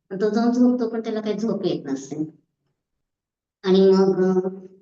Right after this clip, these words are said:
सकाळी उठून बघतो तर एक मोठी पेटी घेऊन बायको त्यामध्ये सगळे दागिने ठेवत असते. तो म्हणतो, "तू काय करते?" ती म्हणते, "तू जाणार आहे तर मी सगळं दान करून टाक."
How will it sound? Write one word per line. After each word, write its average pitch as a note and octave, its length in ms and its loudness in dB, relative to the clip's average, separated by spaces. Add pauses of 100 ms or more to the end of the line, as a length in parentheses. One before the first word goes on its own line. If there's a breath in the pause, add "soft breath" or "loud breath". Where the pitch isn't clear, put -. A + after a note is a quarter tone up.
(100)
सकाळी A#3+ 360 0
उठून B3 260 -2
बघतो A3 360 -6
तर A3+ 100 -4
एक A3+ 160 -4
मोठी A3 320 -4
पेटी A3 360 -2
घेऊन G3+ 300 0
बायको G3 320 -4
त्यामध्ये F3+ 400 -2
सगळे D#3+ 300 -4
दागिने D#3+ 440 -6
ठेवत F3+ 340 -2
असते. - 260 -14
तो - 540 -16
म्हणतो, A#3+ 180 -2
"तू B3 140 -4
काय C4 200 -2
करते?" F#3 400 -2
ती G#3 100 -2
म्हणते, A3 180 0
"तू A3+ 160 -4
जाणार A3+ 320 0
आहे A#3 160 -2
तर A3+ 100 -6
मी A3+ 60 -4
सगळं G3 280 -4
दान F3+ 160 2
करून F3 260 -2
टाक." E3+ 140 -4